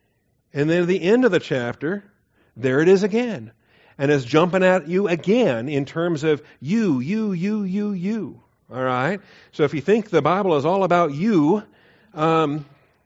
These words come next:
well, sort of. <laughs> Not really. But in this chapter, there's an awful lot of direct encouragement whereby the Lord himself is speaking to Israel and referring to them as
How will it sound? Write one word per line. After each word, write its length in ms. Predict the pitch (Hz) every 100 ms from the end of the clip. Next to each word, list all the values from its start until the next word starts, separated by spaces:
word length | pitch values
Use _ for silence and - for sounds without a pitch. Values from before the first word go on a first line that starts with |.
| _
well, 360 | 160 156 160 151
sort 260 | 170 127
of. 180 | 107 -
<laughs> 120 | 127 156
Not 280 | 151 143
really. 220 | 107 110 113 - -
But 100 | 151
in 80 | 147
this 200 | 262 262
chapter, 540 | 175 151 131 135 143 - - 202
there's 240 | 143 165 143
an 80 |
awful 360 | 147 190 214 240
lot 220 | 208 190
of 180 | 170 123
direct 440 | 131 123 160 196
encouragement 760 | 226 220 208 180 135 117 123 123
whereby 640 | 123 185 170 139 127 135
the 120 | 127
Lord 280 | 127 139 185
himself 600 | 170 208 - 170 139 135
is 100 | 131
speaking 440 | - 160 156 165 180
to 60 |
Israel 560 | 165 160 135 123 120 117 - - -
and 160 | 135 131
referring 480 | 131 175 180 160 135
to 120 | 151
them 380 | 139 139 135 131 -
as 340 | 131 135 131